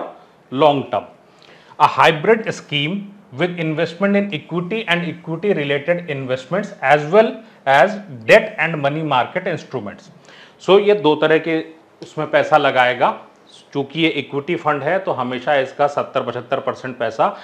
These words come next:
इक्विटी में ही रहने वाला है, बाकी पैसा आपका बॉन्ड्स में या डेट फंड्स में लगेगा। So, अगर आप इसका देखें asset allocation,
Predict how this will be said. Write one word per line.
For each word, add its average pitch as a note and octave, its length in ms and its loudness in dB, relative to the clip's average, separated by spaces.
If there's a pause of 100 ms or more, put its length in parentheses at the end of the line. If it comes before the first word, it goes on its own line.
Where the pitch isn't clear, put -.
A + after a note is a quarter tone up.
(220)
इक्विटी B2 380 -6
में A2 260 -6
ही C#3+ 60 -6
रहने C#3+ 280 0
वाला C#3 260 2
है, F#3+ 120 0
बाकी C#3 300 0
पैसा A#2+ 320 -2
आपका A2 440 2 (400)
बॉन्ड्स C3 480 0
में A#3+ 200 -4
या E3 100 0
डेट A#2+ 220 -2
फंड्स B2+ 360 -10
में G#3 100 -2
लगेगा। A2 500 -4 (1600)
So, D#3+ 240 6 (1200)
अगर C#3+ 240 8
आप D#3 200 8
इसका D3+ 300 2 (460)
देखें B2+ 600 -2
asset D#3 180 -2
allocation, E3+ 640 4